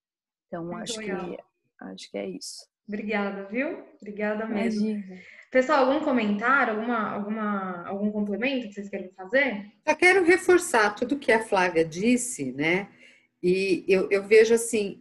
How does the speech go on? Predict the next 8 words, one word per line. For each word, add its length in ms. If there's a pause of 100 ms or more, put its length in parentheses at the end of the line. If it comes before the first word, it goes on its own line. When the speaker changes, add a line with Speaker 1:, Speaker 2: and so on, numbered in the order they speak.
Speaker 3:
finalmente 920
as 100
organizações 680
estão 180
entendendo 1000
que 140
a 60
pessoa 840